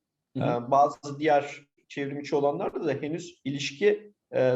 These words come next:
Speaker 2: doğrudan değil. Unilever'le, e, ilgili çevrim içi oyuncu arasında değil. Distribütör üzerinden.
Speaker 1: Hı hı.
Speaker 2: Dolayısıyla hani bu pazarda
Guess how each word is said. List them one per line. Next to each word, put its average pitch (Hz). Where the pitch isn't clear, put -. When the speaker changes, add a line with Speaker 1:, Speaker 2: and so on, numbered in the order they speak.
Speaker 2:
doğrudan 143
değil. 110
Unilever'le, 135
e, -
ilgili 131
çevrim 131
içi 131
oyuncu 127
arasında 123
değil. 98
Distribütör 127
üzerinden. 110
Speaker 1:
Hı 113
hı. 110
Speaker 2:
Dolayısıyla 165
hani 139
bu 190
pazarda 143